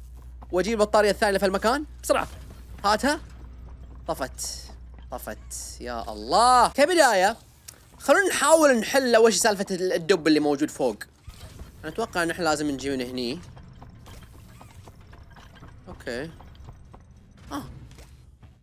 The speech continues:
هذا مقابل الجهة الثانية. استغلينا الموضوع. ممتاز. الحين كيف، كيف أرجع، كيف أرجع؟ دقيقة من هني.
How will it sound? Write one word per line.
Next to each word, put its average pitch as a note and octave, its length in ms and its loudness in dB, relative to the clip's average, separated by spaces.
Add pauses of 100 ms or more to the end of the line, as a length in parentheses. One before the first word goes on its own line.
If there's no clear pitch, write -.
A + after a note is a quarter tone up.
(560)
هذا A#3 160 -2
مقابل A3+ 340 4
الجهة G#3 180 2
الثانية. F#3 580 0 (1500)
استغلينا G3+ 440 -2
الموضوع. D#3 520 0
ممتاز. F3 640 -4 (1500)
الحين E3+ 180 -10
كيف، F3 320 -8
كيف - 260 -12
أرجع، F3+ 440 -4
كيف G3+ 260 -6
أرجع؟ F#3+ 360 -6
دقيقة F3+ 420 -4
من F3 120 -4
هني. E3 220 -2